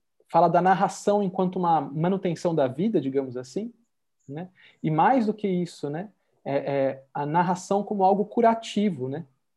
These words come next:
Porque ele vai ouvindo essas narrativas, ele vai permitindo, através da multiplicidade de narrativas, viver coisas que, no fundo, estão curando ele dessa mágoa com a, com a, com a esposa que a,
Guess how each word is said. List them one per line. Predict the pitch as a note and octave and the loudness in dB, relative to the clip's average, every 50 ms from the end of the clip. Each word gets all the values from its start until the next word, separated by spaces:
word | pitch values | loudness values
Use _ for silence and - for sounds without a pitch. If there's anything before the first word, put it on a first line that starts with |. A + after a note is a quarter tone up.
| _ _ _ _ _ _ _ _ _ _ _ | _ _ _ _ _ _ _ _ _ _ _
Porque | - D#3 - - _ - F3 E3+ E3+ E3 - | -8 -8 -8 -8 _ 0 2 2 2 2 2
ele | F3+ E3+ F#3 | 2 2 4
vai | F#3 G#3 | 6 6
ouvindo | G3+ F3+ D#3+ F#3 A3+ B3 G3 | 4 4 2 0 0 0 0
essas | E3+ - - C3 - | -2 -4 -6 -8 -8
narrativas, | C#3+ C3 C3 C3 - - - D3 C#3+ C3 C3+ - - - - _ _ _ _ _ _ _ _ _ _ _ _ _ | -6 -6 -6 -8 -10 -8 -8 -8 -8 -8 -10 -16 -18 -20 -20 _ _ _ _ _ _ _ _ _ _ _ _ _
ele | - - D3+ | -2 -2 -2
vai | D3 C#3 D#3 D#3 D#3+ D#3+ D#3+ D#3+ - - _ _ | 2 4 6 6 6 4 2 0 -4 -8 _ _
permitindo, | - F3+ F#3 F#3 F3+ F#3 A3+ A3 G3 | 0 2 2 2 0 0 0 0 0
através | E3+ E3+ E3 E3+ D#3+ | 0 2 2 2 2
da | E3 F3 | 2 0
multiplicidade | A3+ A3+ - A3 G3 - - E3+ D#3 D3+ C#3+ | 0 -2 -2 -6 -6 -4 2 2 2 4 2
de | D3 | 0
narrativas, | D3 C#3+ D3+ D3 - G3+ F#3+ F3+ E3+ | -4 -4 -6 -6 -2 -2 -2 0 0
viver | F#3 F#3 D#3 D#3+ G3 A3 G#3+ - | 0 0 4 4 4 4 4 2
coisas | - - F3+ G3 A3 G#3+ F3+ C3 B2 B2+ B2 - - - _ _ _ _ _ _ _ _ | 0 2 4 4 6 4 4 2 0 -6 -12 -14 -20 -20 _ _ _ _ _ _ _ _
que, | _ _ G3+ | _ _ -4
no | G#3 A3 | -4 -4
fundo, | A3 - - A#3 B3 A#3 | -4 -6 -6 -4 -4 -4
estão | A3+ - B3+ A3 | -4 -4 -8 -8
curando | - - C4 B3+ A3+ A3 B3 B3+ A3 G3 | -2 0 2 4 4 4 4 4 4 4
ele | G3+ G#3 G#3+ | 4 4 4
dessa | F#3+ G3+ F#3+ - - G#3 | 2 0 -2 -2 -2 -2
mágoa | F#3+ F3+ F3 F3+ F#3 F#3+ F3+ F#3 F3+ | 0 2 2 4 2 4 2 2 0
com | F3+ - - F3 F3 | 0 -2 -6 -6 -4
a, | E3 E3 D#3 D3 D3+ C#3+ - - | -2 -2 -2 -4 -6 -8 -10 -10
com | - D#3+ | -10 -8
a, | D3+ D3+ C#3+ D3 _ _ | -6 -6 -8 -8 _ _
com | - | -4
a | D#3 D3+ | -2 -2
esposa | D#3 - - - F3 F3 E3 C#3 C3 C3 | -4 -6 -6 -4 -4 -4 -2 -4 -6 -8
que | - D3+ | -8 -12
a, | C#3+ | -12